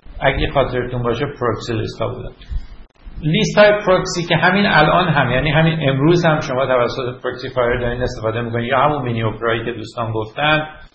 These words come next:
یک سری آدرس‌های پروکسی رایگان هستن. به جای اینکه شما به سایت مقصد از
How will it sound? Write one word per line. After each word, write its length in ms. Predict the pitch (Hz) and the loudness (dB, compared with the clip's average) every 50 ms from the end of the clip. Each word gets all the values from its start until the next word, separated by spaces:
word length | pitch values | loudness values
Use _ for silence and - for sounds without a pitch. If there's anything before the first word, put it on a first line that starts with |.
| _ _ _ _ _ - - - - - - - - _ _ - 170 | _ _ _ _ _ -18 -14 -12 -12 -12 -12 -16 -20 _ _ -10 -2
یک 240 | 170 208 220 220 - - - | 2 2 2 2 2 0 0
سری 260 | 190 190 190 196 - - - - - - - - - - - | 2 2 4 4 2 0 -2 -6 -8 -10 -10 -10 -6 2 4
آدرس‌های 1120 | 151 151 151 - 147 156 151 151 - - - 160 180 190 185 165 196 190 190 190 190 190 190 - - - - - - - - - - - - - | 4 6 6 4 2 2 2 2 0 -2 0 2 2 2 2 0 0 0 2 2 2 2 0 -2 -4 -10 -14 -16 -16 -16 -18 -16 -14 -12 -4 2
پروکسی 520 | 156 156 147 - - - - - - 175 175 | 4 4 4 4 2 -4 -8 -6 -2 -2 0
رایگان 640 | 170 156 156 147 143 139 131 123 147 165 170 170 | 2 4 6 6 6 6 4 4 2 2 4 4
هستن. 580 | 160 165 165 160 - - 156 143 139 135 131 131 | 4 2 2 2 0 0 2 2 2 2 0 -2
به 80 | 135 | 0
جای 160 | 135 156 180 | 2 2 2
اینکه 220 | 190 190 - 196 180 | 2 2 0 -2 -2
شما 360 | - - 160 151 156 160 156 | -2 0 2 4 6 6 6
به 140 | 147 147 143 - - - - - - - - | 4 2 0 0 -4 -10 -12 -12 -8 0 2
سایت 280 | 151 160 180 170 - | 4 4 4 4 0
مقصد 680 | 196 175 160 143 131 127 - - - - 139 120 110 92 - - - - - - - - - - - - - - | 0 2 4 4 4 2 2 -2 -2 2 4 4 4 4 2 -2 -12 -18 -20 -20 -20 -20 -20 -20 -16 -12 -6 0
از 180 | - 143 156 | 4 4 4